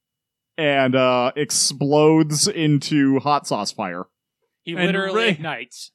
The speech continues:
Speaker 3: And Ray has been taken out.
Speaker 1: I love that, uh, Shin is like, "Ah, his body's hot."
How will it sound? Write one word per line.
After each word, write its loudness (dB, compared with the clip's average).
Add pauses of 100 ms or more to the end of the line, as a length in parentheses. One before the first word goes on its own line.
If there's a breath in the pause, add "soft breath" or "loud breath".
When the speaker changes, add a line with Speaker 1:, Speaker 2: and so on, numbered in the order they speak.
(400 loud breath)
Speaker 3:
And -6
Ray 2
has 0
been -8
taken -2
out. -6 (600)
Speaker 1:
I -4
love 2
that, 2
uh, 2
Shin -4
is -2
like, -4
"Ah, 2
his -6
body's 0
hot." -6